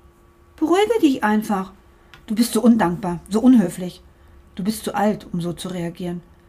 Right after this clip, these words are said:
Hör auf zu schreien und zu weinen. Das ist kindisch, das ist verrückt." Und als fünftes Gefühl haben wir die Scham,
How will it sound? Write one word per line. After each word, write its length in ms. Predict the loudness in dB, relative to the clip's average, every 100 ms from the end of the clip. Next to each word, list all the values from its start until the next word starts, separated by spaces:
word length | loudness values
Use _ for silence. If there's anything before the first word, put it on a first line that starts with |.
| _
Hör 260 | -4 -2 0
auf 280 | 2 2 2
zu 140 | -6 -8
schreien 420 | -6 0 4 6
und 140 | 4
zu 120 | 2
weinen. 380 | 0 0 -2 -6 -8 -20 _ _ _
Das 160 | -2 -2
ist 180 | -4 -2
kindisch, 500 | -2 0 -4 -8 -14 _
das 180 | -8 -6
ist 100 | -6
verrückt." 440 | -8 -12 -12 -18 -20 _ _ _ _ _ _ _ _ _ _ _ _ _ -8
Und 160 | -6
als 160 | -6 -4
fünftes 400 | -2 -2 -4 -6
Gefühl 500 | -6 -2 0 0 0 -8
haben 300 | -6 -4 -4
wir 100 | -4
die 100 | -6
Scham, 420 | -6 -6 -4 -6